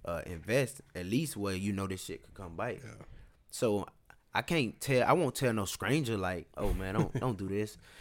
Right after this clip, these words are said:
Speaker 1: But I have caught myself, I got to the point now, 'cause I feel like I'm older than what I actually is. So I catch myself not telling my young homeboys, 'cause I don't want nobody to think, like, "Oh, Love hating on him. He
Speaker 2: Mm-hmm.
Speaker 1: hating on
Speaker 2: That's,
Speaker 1: me."
Speaker 2: that's the first thing they say.
Speaker 1: "He hating on me."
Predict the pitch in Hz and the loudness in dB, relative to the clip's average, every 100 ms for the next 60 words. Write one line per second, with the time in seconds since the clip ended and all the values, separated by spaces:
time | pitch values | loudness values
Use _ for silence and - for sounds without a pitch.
0 | - - - 110 131 135 143 139 123 139 | -16 -16 2 8 8 10 8 8 6 4
1 | 117 123 117 131 117 - 131 131 - 107 | 4 2 2 2 2 2 4 4 4 -4
2 | - 113 95 92 104 98 98 - - - | -2 -2 -2 0 0 0 -6 -16 -20 -20
3 | - 113 131 - 113 101 95 - 107 107 | -4 2 2 4 2 2 -2 -2 0 2
4 | 104 95 95 85 - 101 92 95 101 101 | 2 0 -2 -2 2 2 2 2 4 4
5 | 95 - - - - - - - 104 107 | 2 -4 -20 -20 -20 -20 -20 -2 2 6
6 | 147 131 120 113 - 113 110 110 - 110 | 6 6 4 4 4 4 4 2 2 0
7 | 98 95 95 104 98 95 90 87 90 85 | 2 0 0 -2 -2 -4 -4 -4 -2 -2
8 | 85 - 117 135 143 135 113 117 117 110 | -6 -6 2 4 4 2 2 2 2 2
9 | 107 110 98 95 90 85 - - 98 98 | 2 0 0 0 -2 -4 -6 -2 0 0
10 | 101 90 95 92 78 85 82 87 117 107 | 0 0 -2 -4 -4 -8 -10 -8 -6 -2
11 | 131 92 101 82 87 87 85 127 123 - | 0 2 2 0 -4 -4 -6 -8 -10 -6
12 | 131 131 127 123 123 - 117 110 98 110 | -6 -6 -10 -8 -10 -12 -8 -2 2 4
13 | 104 92 90 87 | 2 0 -6 -8